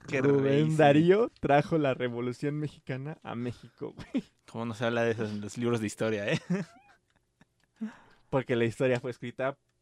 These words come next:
Speaker 2: por el priismo, y el priismo lo que quería era que admiráramos a, a los mexicanos, pero date cuenta de que Rubén Darío,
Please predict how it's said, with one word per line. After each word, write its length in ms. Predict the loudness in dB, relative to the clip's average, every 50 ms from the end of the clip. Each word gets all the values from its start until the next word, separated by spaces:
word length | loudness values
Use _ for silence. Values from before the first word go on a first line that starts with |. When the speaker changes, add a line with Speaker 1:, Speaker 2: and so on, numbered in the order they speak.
| _ _ _ _ _
Speaker 2:
por 280 | -12 -8 -6 -6 -6
el 100 | -8 -8 -10
priismo, 540 | -10 -8 -6 -6 -6 -6 -6 -6 -6 -4
y 80 | -2 -2
el 100 | -4 -4
priismo 300 | -6 -8 -10 -8 -6 -4
lo 140 | -4 -4 -6
que 60 | -8 _
quería 200 | -6 -4 -2 0
era 120 | 0 0
que 100 | 0 -4
admiráramos 640 | -8 -8 -4 -4 -2 0 0 -2 -2 -6 -8 -10 -12
a, 380 | -12 -12 -12 -12 -12 -14 -14 _ _ _ _ _ _ _ _ -6 -4
a 100 | -2 -2
los 200 | -2 -2 -4 -4
mexicanos, 680 | -6 -8 -8 -10 -6 -4 -4 -2 -2 0 0 0 0 0 -2
pero 360 | -2 -2 0 0 0 -2 0 -2
date 260 | -2 -2 -2 -6 -4
cuenta 500 | -2 -2 -2 0 0 0 0 0 -2 -6 -8
de 220 | -4 -4 -4 -4
que 180 | -4 -8 -10 -8
Rubén 360 | -6 -6 -4 -4 -2 -2 0 0
Darío, 560 | 2 4 6 6 6 6 6 4 2 0